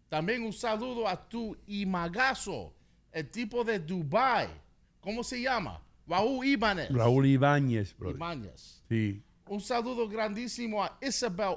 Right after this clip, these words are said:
Speaker 1: Uquillas.
Speaker 2: Isabel Uquillas.
Speaker 1: Un saludo a toda esa gente que, que watch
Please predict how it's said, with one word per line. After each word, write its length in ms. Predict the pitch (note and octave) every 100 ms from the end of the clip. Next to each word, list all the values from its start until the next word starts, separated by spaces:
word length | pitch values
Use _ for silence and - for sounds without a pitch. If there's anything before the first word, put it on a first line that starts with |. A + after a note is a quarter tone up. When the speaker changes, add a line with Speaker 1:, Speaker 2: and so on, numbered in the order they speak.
| -
Speaker 1:
Uquillas. 1000 | A3 - - D#4 D#4 A3 G2+ - - -
Speaker 2:
Isabel 320 | - C3 F3+
Uquillas. 520 | D#3 E3 C#3+ G2+ - _ -
Speaker 1:
Un 80 | A3
saludo 420 | B3 A#3 C4 B3
a 60 | A#3
toda 280 | B3+ C4 C4
esa 200 | B3 G#3+
gente 380 | A#3+ A#3+ A#3 -
que, 320 | G#3+ F#3 -
que 460 | G3+ F#3+ F3 D3 -
watch 580 | C#3+ F#3 A#3 F#3+ -